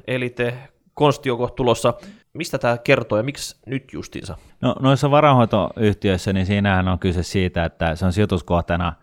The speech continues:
Speaker 2: vähän kuin yrkkäri, eli yritys, tota noin, niin laina. Ja, ja tota, siinä on niin kuin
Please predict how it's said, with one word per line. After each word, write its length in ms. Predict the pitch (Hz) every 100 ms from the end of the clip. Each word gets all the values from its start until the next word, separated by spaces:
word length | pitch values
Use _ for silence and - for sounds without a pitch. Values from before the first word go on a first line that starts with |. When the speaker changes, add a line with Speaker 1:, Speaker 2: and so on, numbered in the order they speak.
| _ -
Speaker 2:
vähän 260 | 101 98
kuin 340 | 98 92 85 -
yrkkäri, 560 | 104 104 - 92 82 78
eli 160 | 85 85 92
yritys, 480 | 98 95 - 82 - -
tota 260 | 87 85 80
noin, 180 | 78 78
niin 180 | 76 69 -
laina. 440 | 82 76 73 71 - _ -
Ja, 180 | 87 -
ja 120 | 90
tota, 480 | 87 87 87 85 - _ - -
siinä 240 | - 120
on 60 | 101
niin 100 | 101
kuin 280 | 104 104